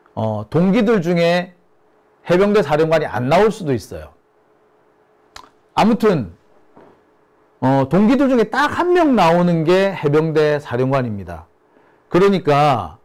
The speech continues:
항상 내가 조금씩 조금씩 뒤졌다고 하더라도 마지막에 내가 해병대 사령관이 되면은 내가 최후의 승자는 난 거 아니야. 그치?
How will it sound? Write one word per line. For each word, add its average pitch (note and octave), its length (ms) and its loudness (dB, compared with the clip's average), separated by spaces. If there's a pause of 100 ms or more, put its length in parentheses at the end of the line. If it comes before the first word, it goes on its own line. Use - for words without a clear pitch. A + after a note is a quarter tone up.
(400)
항상 B3+ 500 0
내가 F#3 600 0
조금씩 A#3 600 2
조금씩 G3 480 0
뒤졌다고 D3 540 0
하더라도 B2 760 -2 (300)
마지막에 G#3+ 680 2
내가 D#3+ 220 0
해병대 G3 460 2
사령관이 G3 640 0
되면은 D3 600 0 (360)
내가 G3 240 2
최후의 B3 680 4
승자는 F#3 440 0
난 G#2 220 -6
거 D3 100 0
아니야. G#2+ 440 -4 (320)
그치? C3 400 -2